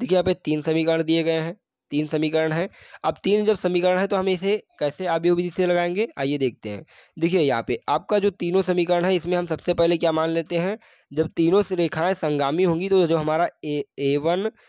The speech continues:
बी वन और सी वन, ए टू, बी टू, सी टू और ए टी, ए थ्री, बी थ्री और सी थ्री, इन तीनों का जो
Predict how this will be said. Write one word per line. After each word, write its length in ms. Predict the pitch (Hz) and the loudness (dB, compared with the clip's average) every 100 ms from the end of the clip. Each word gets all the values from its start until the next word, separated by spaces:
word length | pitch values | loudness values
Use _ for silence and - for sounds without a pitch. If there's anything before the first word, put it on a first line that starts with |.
| _ - | _ -12
बी 260 | 135 147 151 | -2 0 2
वन 200 | 175 202 165 | 0 0 0
और 180 | 170 | 0
सी 260 | 156 - 147 | -2 -4 -2
वन, 220 | 151 131 104 _ | 0 -2 -6 _
ए 120 | 147 156 | -4 0
टू, 160 | 196 | 0
बी 140 | 190 170 | 0 -2
टू, 160 | 185 | -2
सी 180 | 185 147 | -2 -4
टू 180 | 131 143 - 139 | -2 -2 -2 -2
और 140 | 147 | 0
ए 220 | 175 165 156 | 2 0 0
टी, 180 | - 226 226 180 | -2 -2 0 2
ए 200 | 165 160 | 2 2
थ्री, 220 | 175 220 | 0 0
बी 200 | 175 156 | 0 0
थ्री 220 | 170 196 | 0 2
और 120 | 185 | 2
सी 160 | 165 156 | 0 -2
थ्री, 220 | 139 117 - 185 | -2 -4 0 0
इन 160 | 208 | 2
तीनों 300 | 190 170 175 | 0 0 2
का 100 | 180 | 2
जो 120 | 170 | 0